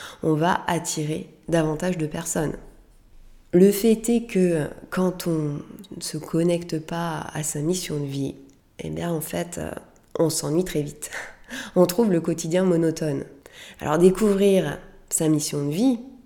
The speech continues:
et bien sûr agir en phase avec ce qu'on a découvert, ça permet vraiment de se, euh,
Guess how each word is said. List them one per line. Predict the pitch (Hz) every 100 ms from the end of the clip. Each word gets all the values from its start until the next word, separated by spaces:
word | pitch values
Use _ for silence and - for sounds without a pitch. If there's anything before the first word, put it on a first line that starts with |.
| _ _
et | 180
bien | 160 160
sûr | 156 196 180 - -
agir | 165 160 165 196 165 -
en | 151
phase | 151 185 165 151 -
avec | 151 151 147
ce |
qu'on | 151 147
a | 143
découvert, | 139 143 165 226 214 - - - - - - _
ça | - - 208 185
permet | 202 196 214 220 208 -
vraiment | 170 175 196 214 226 254
de | 233 185
se, | - -
euh, | 190 180 156